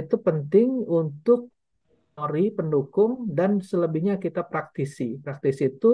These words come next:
jam terbang, ya. Nah, jam terbang itu membutuhkan diagnosa yang tepat, ya. Diagnosa yang tepat, intervensi tepat, jam terbang,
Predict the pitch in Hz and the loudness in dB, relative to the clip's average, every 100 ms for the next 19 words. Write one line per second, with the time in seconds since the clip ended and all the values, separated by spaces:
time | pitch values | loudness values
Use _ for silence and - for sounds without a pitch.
0 | 240 240 _ _ _ _ - - 147 160 | 2 -10 _ _ _ _ -18 -4 0 0
1 | 151 143 139 135 123 123 - 139 175 208 | 0 0 2 0 -4 -8 -6 -2 -2 -2
2 | 180 131 131 131 127 127 131 131 139 135 | -4 -4 -4 -6 -4 -6 -4 -6 -6 2
3 | 240 220 147 135 127 - 139 147 190 220 | 4 4 0 0 -2 -2 -4 0 0 0
4 | 208 _ - 180 185 202 190 214 202 202 | -4 _ 2 4 4 2 2 4 2 2
5 | 190 - 165 151 - _ 151 160 190 190 | -4 -4 -4 -4 -10 _ -6 -4 -4 -8
6 | - _ 139 135 143 139 139 131 131 120 | -20 _ -2 0 -2 -4 -4 -4 -4 -8
7 | - 214 220 170 147 147 143 123 135 135 | -2 0 0 -2 -2 -4 -6 -6 -6 -6
8 | 123 - 202 160 143 143 127 117 113 | -6 -4 -4 0 0 0 -4 -6 -10